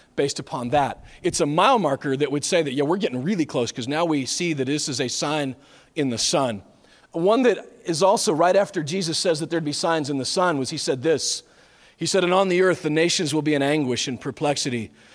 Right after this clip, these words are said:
at the roaring and the tossing of the sea." The nations can all at the same time simultaneously now see these things as they unfold, whether it was the tsunami on Christmas a few years ago or the tsunami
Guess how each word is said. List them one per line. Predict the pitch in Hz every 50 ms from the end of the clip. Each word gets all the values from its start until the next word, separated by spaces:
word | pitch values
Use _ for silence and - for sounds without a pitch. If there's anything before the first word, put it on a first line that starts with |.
| - _
at | 135 131 -
the | - 135
roaring | 131 143 156 156 147 139 131 117 110
and | 113 113 117
the | 110
tossing | - - 143 131 117 - - 127 107 92 92 92 _ _ -
of | 131 107 101
the | 110 -
sea." | - - 139 113 104 92 - _ _ _ _ _ _ _ _ _ _ _ _ _ _ _ _ _ _ _ _ _ _ _ _ _ _ _ _ _ _ _ _ _ _ _ _ _ _ _ _ _ _ - -
The | 143 143 160
nations | 160 165 175 202 220 - - 190 170 147 131 - - - - -
can | 190 160
all | 156 165 180 185
at | 185 156
the | - -
same | - - 180 175 165
time | - 190 170 165 156 143 139
simultaneously | - - 170 160 160 160 143 - - 175 160 160 151 135 - - 147 135
now | 143 143 143
see | 131 - - - - 180 170
these | 160 143 131 120 110 104 - - - - _ _ _ _ _ _ _ _ _ _ _ _ _
things | - - 156 139 127 - 139
as | 135 127 110
they | 139 139
unfold, | 139 135 123 - - 151 139 127 117
whether | 120 131 131 127 131 127
it | 127 123
was | 131 127 120 107 107
the | 117 131 123 120 107 - _ _ _ -
tsunami | - - 156 139 139 139 139 139 139 131 123
on | 120 113
Christmas | - - - 143 - - 147 123 113 - -
a | 117 - - _ _
few | - - 135
years | 127 131 131 117 131
ago | 123 135 127 120
or | 117 113
the | 113
tsunami | 120 - - 143 127 127 127 131 127 127 123 107